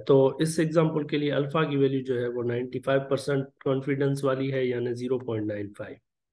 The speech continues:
और ज़ीरो पॉइंट ज़ीरो फ़ाइव। तो इसका मतलब we need to find T, अ, zero point zero five divide by two, जो कि है T zero point zero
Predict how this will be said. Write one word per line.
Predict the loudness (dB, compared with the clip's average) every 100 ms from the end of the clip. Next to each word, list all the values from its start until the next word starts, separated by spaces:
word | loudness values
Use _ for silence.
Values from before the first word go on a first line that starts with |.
| _ _ _ _ _ -4
और | 0 0 -2 -4
ज़ीरो | 2 4 6 4
पॉइंट | 4 2 -4 -12 -16 _ _ -8
ज़ीरो | -2 -2 -2
फ़ाइव। | -8 -14 -16 -20 _ _ _ _ _ _ _ _ _ _ _ _ _ _ _ _ _ _ _ _ _ _ _ _
तो | 4 6 6 4 -2 _ _ _ _ _ _ _ _ _ _ _ _ _ _ 0
इसका | 2 6 8
मतलब | 8 8 6 6
we | 6
need | 8 6 4
to | 0
find | 4 6 6 2 -4 -2
T, | 0 2 0 -4 -8 -18 _ _ _ -8
अ, | -4 -2 -2 0
zero | 2 4
point | 4 2
zero | 2 2 2 0
five | -2 -2 -2
divide | -2 -2 -4
by | -4 -6 -4 0
two, | 2 2 2
जो | 0
कि | 0
है | -4 -4 -4
T | -4 -2 -2
zero | 0 0 0
point | -2 -2 -4
zero | -2 2